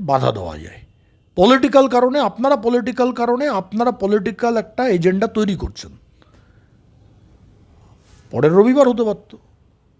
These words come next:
গত রবিবার হতে পারত, কোনো সমস্যা ছিল না। দ্বিতীয় যেটা বিষয় আমার, সেটা হচ্ছে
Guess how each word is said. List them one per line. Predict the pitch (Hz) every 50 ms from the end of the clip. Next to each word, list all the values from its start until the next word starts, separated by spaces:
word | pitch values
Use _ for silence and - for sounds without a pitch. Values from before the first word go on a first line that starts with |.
| _ _ _ _ _ _ _ _ _ _ -
গত | - 139 147 151 220 226
রবিবার | 240 262 294 294 294 269 240
হতে | 202 190 190
পারত, | 175 170 165 - - - - - _ _ _ _ _ _ -
কোনো | 233 262 294 254 185
সমস্যা | 220 233 233 220 - - 220
ছিল | 175 185 202 196 185 190
না। | - - _ _ _ _ _ - - - - - - - _ _ -
দ্বিতীয় | 120 120 160 170 175 277 311 311
যেটা | 262 254 240 185 214 190 180 165
বিষয় | 151 131 160 156 147 143
আমার, | 135 143 160 202 214 - _ _ _ _ _ _ _ _ _ _ _ _
সেটা | - - 156 156 185
হচ্ছে | 196 202 196 190 - 247